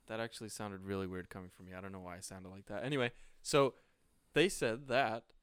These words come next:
we should think of something to leave you guys, the listeners,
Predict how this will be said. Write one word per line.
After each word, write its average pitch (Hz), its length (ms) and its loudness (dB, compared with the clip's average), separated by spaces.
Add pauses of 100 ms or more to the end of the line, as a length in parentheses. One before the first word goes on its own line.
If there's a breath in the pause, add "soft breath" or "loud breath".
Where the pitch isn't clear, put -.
(500)
we 156 260 -2
should 117 440 -2 (320)
think 202 260 -6
of 127 100 -8
something 110 580 -10 (840)
to 131 80 -8
leave 139 400 -8 (380)
you 143 240 -8
guys, 110 320 0
the 113 100 -8
listeners, 107 760 -8